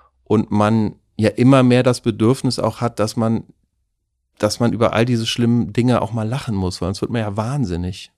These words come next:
Und das hat man vor allem gemerkt, finde ich. Also ich hatte so das Gefühl,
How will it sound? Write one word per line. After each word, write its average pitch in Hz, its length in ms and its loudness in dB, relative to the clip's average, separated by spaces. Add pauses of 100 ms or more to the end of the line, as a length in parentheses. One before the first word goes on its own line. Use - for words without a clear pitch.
Und 107 120 -8
das 107 180 -2
hat 123 140 0
man 120 300 2
vor - 260 -2
allem 123 280 2
gemerkt, 120 480 2
finde 127 320 0
ich. - 260 -4 (300)
Also 135 200 4 (680)
ich - 180 -8
hatte 147 160 2
so 143 100 0
das 139 220 0
Gefühl, 160 580 4